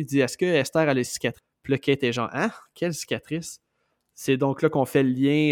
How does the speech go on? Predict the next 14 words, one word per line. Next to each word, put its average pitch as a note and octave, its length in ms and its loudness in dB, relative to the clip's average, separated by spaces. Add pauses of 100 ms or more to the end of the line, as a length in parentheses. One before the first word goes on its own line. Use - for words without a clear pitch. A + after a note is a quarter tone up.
euh, B2 40 2
des B2+ 160 0
rubans C3+ 340 0
que C#3+ 140 0
Esther B2+ 360 -2
porte - 200 -8
toujours C#3 320 2
autour C#3 240 0
du B2+ 120 -8
cou D3+ 260 0
et - 20 0
de B2+ 140 -2
ses C3 140 -6
poignets. C3 440 -4